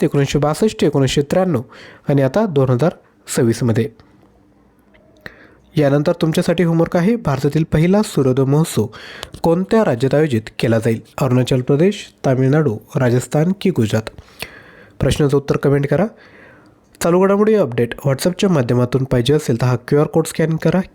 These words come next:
किंवा डिस्क्रिप्शन बॉक्समध्ये लिंक दिली आहे, त्यावरून आपण विद्यार्थी मित्रांनो ग्रुप जॉईन करू शकता. आजचा व्हिडिओ आवडला असेल तर नक्की लाईक करा, शेअर करा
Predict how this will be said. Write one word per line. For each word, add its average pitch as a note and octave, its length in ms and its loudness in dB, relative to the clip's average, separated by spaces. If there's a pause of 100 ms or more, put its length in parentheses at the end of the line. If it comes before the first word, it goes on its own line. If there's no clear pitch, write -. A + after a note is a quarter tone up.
किंवा C3+ 180 4
डिस्क्रिप्शन B2+ 360 0
बॉक्समध्ये C#3+ 500 2
लिंक C#3+ 220 0
दिली D3 220 0
आहे, G#2+ 120 -8 (440)
त्यावरून D#3+ 300 2
आपण E3+ 240 0
विद्यार्थी B2+ 300 0
मित्रांनो B2+ 340 0 (160)
ग्रुप C3 220 2
जॉईन C3+ 200 2
करू B2+ 200 -2
शकता. A2+ 340 -4 (640)
आजचा C3+ 260 0
व्हिडिओ C#3+ 200 2
आवडला D3 220 2
असेल D#3 220 -4
तर D#3 60 0
नक्की C#3 320 0
लाईक D3+ 220 -2
करा, E3+ 220 0
शेअर E3+ 360 0
करा A#2 240 -4